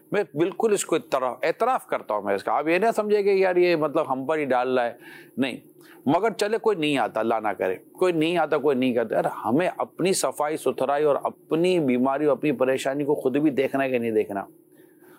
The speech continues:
اب جو عمارتیں ہوتی ہیں، عمارتوں کے اندر ایسا نظام بنایا جائے، ایسی یونینیں ماشاءاللہ ایک سے ایک عمارتیں میں دیکھتا ہوں، بڑی زبردست صاف ستھری عمارتیں ہیں، صاف ستھری بلڈنگیں ہیں، اور میں باقاعدہ ان کا مینٹیننس دیکھا۔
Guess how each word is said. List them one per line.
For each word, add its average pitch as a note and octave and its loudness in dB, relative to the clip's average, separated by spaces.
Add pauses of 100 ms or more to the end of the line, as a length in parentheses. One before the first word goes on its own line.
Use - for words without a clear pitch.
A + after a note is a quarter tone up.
(120)
اب C3+ -2
جو D#3+ 2
عمارتیں C#3+ 0
ہوتی C3 2
ہیں، B2+ 2
عمارتوں B2+ 0
کے C3+ 0
اندر C3 2
ایسا C3+ 2
نظام A#2 0
بنایا G#2 0
جائے، F#2+ 0 (380)
ایسی C3+ 0
یونینیں C3+ 2 (160)
ماشاءاللہ A2+ -2
ایک B2 2
سے C3 0
ایک B2+ 2
عمارتیں B2 0
میں A#2+ 0
دیکھتا G#2+ 0
ہوں، A2 -4 (260)
بڑی C#3 0
زبردست G#2+ -2
صاف C3 -2
ستھری C3 -2
عمارتیں A#2+ 0
ہیں، A#2 -2 (360)
صاف C3 -2
ستھری B2 -2
بلڈنگیں A2+ 0
ہیں، A#2 -2 (400)
اور A#2+ 0
میں C3 2
باقاعدہ A2 0
ان D3+ 0
کا D#3+ 0
مینٹیننس C3 -2
دیکھا۔ C3 0